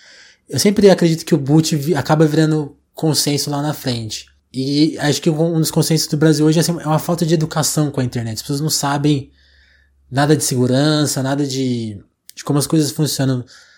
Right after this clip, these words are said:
queria, eu queria saber, assim, como o site, como vocês avaliam isso aí, como se,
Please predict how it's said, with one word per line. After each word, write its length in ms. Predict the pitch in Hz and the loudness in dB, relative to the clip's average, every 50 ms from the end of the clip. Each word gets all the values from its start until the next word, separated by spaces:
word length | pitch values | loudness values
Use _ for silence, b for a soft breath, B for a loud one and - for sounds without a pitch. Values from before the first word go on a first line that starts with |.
| b b b b b b _ _ _ _ _ _ | b b b b b b _ _ _ _ _ _
queria, 180 | - 202 190 - 156 147 - - | 0 0 0 0 -6 -12 -14 -12
eu 60 | 151 | -2
queria 120 | - 196 | 0 0
saber, 160 | 175 196 175 180 | 2 2 2 2
assim, 120 | - 196 | 0 0
como 200 | - - 202 220 | 0 2 2 2
o 40 | 208 | 4
site, 560 | - - 202 190 196 - 190 165 156 156 - _ _ _ | 4 4 4 4 4 2 0 0 -2 -6 -16 _ _ _
como 180 | - 160 175 | -4 -2 0
vocês 280 | 175 175 - - 175 165 | 0 0 2 2 4 4
avaliam 540 | 175 156 165 170 160 160 160 156 156 143 143 | 4 4 4 4 4 4 4 4 2 2 2
isso 260 | 139 131 - - 139 | 2 0 0 2 2
aí, 220 | 127 131 151 165 | 4 4 4 2
como 460 | 160 - 160 156 160 156 147 135 - - _ _ _ _ _ - | 2 2 0 2 2 2 0 -2 -6 -12 _ _ _ _ _ -10
se, 180 | - - - - | -6 -6 -6 -6